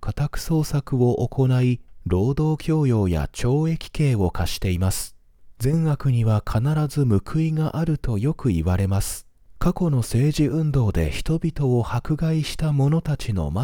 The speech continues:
末路を振り返ってみてください。自分自身のために将来のことを考えて行動すべきです。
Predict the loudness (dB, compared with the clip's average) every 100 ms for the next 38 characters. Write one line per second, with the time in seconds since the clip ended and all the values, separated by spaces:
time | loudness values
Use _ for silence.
0 | -4 -2 0 2 2 2 0 0 0 0
1 | 0 -2 -2 0 0 -2 -2 0 0 0
2 | 0 -2 _ -18 -2 0 2 2 0 0
3 | -2 0 0 0 0 0 2 2 2 0
4 | -6 -4 0 0 0 2 2 0 0 0
5 | 0 0 -2 -2 -2 0 0 0 0 -2
6 | -2 -4 -4 -2 -2 -4 -2 -4 -2 -2
7 | -2 -4 -8